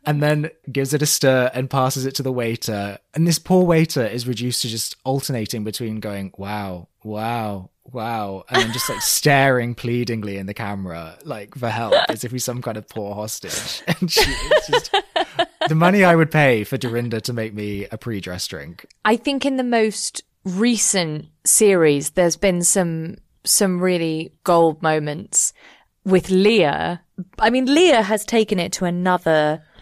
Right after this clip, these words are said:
Speaker 2: level. And I suppose in a similar way to Sonia, this thing of being like, "Oh, I don't drink, but now for the show, I'm gonna drink," and then going absolutely mental.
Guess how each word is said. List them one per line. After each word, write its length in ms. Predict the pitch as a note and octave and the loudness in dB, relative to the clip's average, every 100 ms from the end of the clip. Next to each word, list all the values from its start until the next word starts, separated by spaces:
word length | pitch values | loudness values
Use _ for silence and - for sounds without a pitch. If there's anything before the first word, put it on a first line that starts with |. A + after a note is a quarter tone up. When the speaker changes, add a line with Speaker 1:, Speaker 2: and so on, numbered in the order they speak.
| _ _ | _ _
Speaker 2:
level. 540 | F#3+ G3 F#3+ F3 F#2 - | 4 4 2 0 -2 -2
And 100 | G3 | 2
I 60 | G#3 | 2
suppose 240 | A#3+ C4+ | 4 2
in 100 | B3 | 2
a 60 | A#3+ | 2
similar 340 | - C4 B3+ | 2 2 4
way 140 | A#3 G3+ | 4 4
to 100 | G#3+ | 2
Sonia, 380 | A3 G#3+ G#3 | 2 2 2
this 180 | E3+ F3 | 0 -2
thing 180 | - F#3+ | -2 -4
of 60 | F3 | -2
being 160 | F3 | -2
like, 220 | E3+ E3 - | -2 -4 0
"Oh, 60 | |
I 100 | E3+ | 0
don't 380 | E3+ F3+ E3+ F3 | 2 2 2 -2
drink, 400 | F#3 E3+ - - | 0 0 -2 -8
but 140 | - - | -6 -2
now 180 | E3 | -2
for 140 | D#3+ - | -2 -4
the 100 | F3 | -2
show, 320 | - F3+ E3 | 0 2 2
I'm 160 | D#3+ D#3+ | 0 -4
gonna 160 | E3 | -6
drink," 440 | D#3+ E3+ E3 - - - - | 0 0 0 -6 -18 -20 -6
and 120 | - | 2
then 180 | F#3+ F3 | 4 4
going 500 | F3 F3+ E3+ D#3+ D#3+ _ _ _ - | 4 4 4 0 -8 _ _ _ -6
absolutely 1300 | F#3 E3+ - - - F3+ E3+ F3 F3 - E3 E3 E3+ - - - _ _ _ _ | -4 -4 -4 -2 0 0 0 0 -2 -4 -12 -10 -12 -16 -20 -20 _ _ _ _
mental. 640 | F3 E3 D#3 - - F#3+ | -4 -2 -2 -10 -12 -12